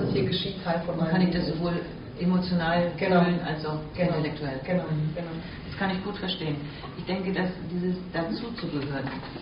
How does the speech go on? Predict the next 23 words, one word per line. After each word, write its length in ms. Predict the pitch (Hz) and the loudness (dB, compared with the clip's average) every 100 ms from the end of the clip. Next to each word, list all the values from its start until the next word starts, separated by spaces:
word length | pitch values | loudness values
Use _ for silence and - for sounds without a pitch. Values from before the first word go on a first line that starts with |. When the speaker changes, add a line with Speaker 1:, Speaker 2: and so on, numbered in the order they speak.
| - | -8
Speaker 2:
dazugehören 640 | 156 156 - 185 156 156 147 | -6 -4 -2 2 2 2 0
zu 160 | - 143 | -2 -2
wollen, 240 | 139 127 120 - | -2 -2 -4 -6
Speaker 1:
Mhm. 220 | 175 165 175 | -4 -4 -4
Speaker 2:
ist 100 | 165 | -2
der 100 | 156 | 0
entscheidende 500 | 165 165 170 170 165 | 0 2 2 2 -2
Punkt. 200 | 170 160 | -2 -2
Und 120 | 147 147 | -2 -4
die 60 | |
Frage 360 | 147 143 156 180 | -4 2 2 2
ist, 160 | 185 175 | 0 -2
wie 60 | |
die 100 | 165 | -2
Mehrheitsgesellschaft, 920 | 160 160 175 - 175 165 175 - 180 - - - - | -2 0 0 -2 -4 0 0 0 -2 -2 -8 -10 -4
die 80 | 165 | -2
immer 320 | 156 151 143 | 0 0 0
weniger 380 | 147 160 165 160 | 2 2 0 -2
zur 140 | 160 156 | -2 0
Mehrheitsgesellschaft, 920 | 151 156 170 - 160 160 160 160 160 147 | 2 4 2 0 0 2 2 2 -4 -4
irgendwann 340 | 147 143 143 | -4 -4 -4
zur 160 | - 143 | -4 0
Minderheitsgesellschaft, 1200 | 147 170 165 165 - - - 156 165 160 165 | 0 2 2 0 -2 -8 -6 0 2 2 -2